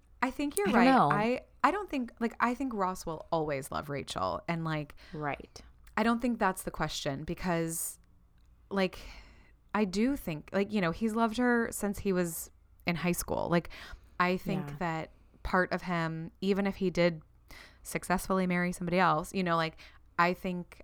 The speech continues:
Speaker 1: I don't know if she'd always be the one that got away for him, or, like,
Speaker 2: Mm-hmm.
Speaker 1: if there's just, like, some, 'cause, you know, that's different. There's, like, the one that got away versus, like,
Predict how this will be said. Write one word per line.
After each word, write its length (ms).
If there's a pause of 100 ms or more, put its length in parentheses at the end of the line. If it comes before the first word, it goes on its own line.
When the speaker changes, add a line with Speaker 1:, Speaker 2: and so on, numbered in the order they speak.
Speaker 1:
I 80
don't 120
know 100
if 80
she'd 200
always 220
be 100
the 100
one 120
that 120
got 160
away 600
for 200
him, 400 (640)
or, 280
like, 320
Speaker 2:
Mm-hmm. 60
Speaker 1:
if 180
there's 200
just, 180
like, 180
some, 280 (140)
'cause, 160
you 60
know, 100
that's 220
different. 420
There's, 180
like, 300
the 80
one 160
that 100
got 140
away 240
versus, 360
like, 300